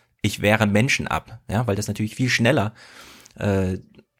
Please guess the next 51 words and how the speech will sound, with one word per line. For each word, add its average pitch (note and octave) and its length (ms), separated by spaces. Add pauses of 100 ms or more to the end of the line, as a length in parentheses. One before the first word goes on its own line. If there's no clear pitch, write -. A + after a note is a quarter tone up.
(420)
ausgeprägt A2 520
werden F2+ 200
kann G#2 240
bei G2 80
den F#2 80
Menschen F#2 320
als E2+ 140
jetzt G#2+ 120
so F#2 80
dieses F#2+ 300
langfristige G2 720 (320)
altruistische G2+ 680
Denken G2+ 300
und - 140
so - 100
weiter. - 260 (960)
Jetzt C#3+ 260
kommt C3 200
sein B2+ 200
Argument A#2+ 460
über A2+ 200
limbische B2 480
Resonanz A2 500
und A2 100
ich A2 100
würd A2 120
sagen, A2 240
er A2 140
beschreibt G#2+ 360
damit, G#2 380
äh, G2 360
die G2+ 140
sozialen G#2 460
Netze G#2 480
eins B2 240
A, A#2+ 160
ja. G#2+ 200
Das B2 200
ist C3+ 140
das A#2+ 100
Argument A#2 540
für C3 100
die A#2+ 320
nächsten A2 600
Jahre, G#2+ 280
solange A2+ 280
es A#2+ 160
dieses A#2+ 480
Zeug A#2 260
noch A#2+ 140
gibt. - 280